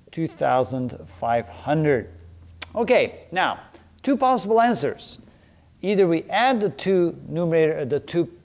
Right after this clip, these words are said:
quantities in numerator together and divide by twenty-five hundred, or we subtract this from that. But of course, if we subtract this big number from ninety-eight, we get a negative number, gives us a negative answer,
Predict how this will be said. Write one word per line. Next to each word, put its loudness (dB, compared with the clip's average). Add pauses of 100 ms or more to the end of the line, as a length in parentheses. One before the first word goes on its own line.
quantities -2
in -4
numerator 0
together 0
and -6
divide 0
by 0
twenty-five -4
hundred, -4 (100)
or 2
we 2
subtract -4
this -4
from -6
that. 0
But -6
of -10
course, -4
if -10
we -10
subtract -2 (240)
this -6
big 2
number 2
from 2
ninety-eight, 2
we -2
get 0
a -2
negative 2
number, 0 (220)
gives 0
us -2
a -4
negative 2
answer, 0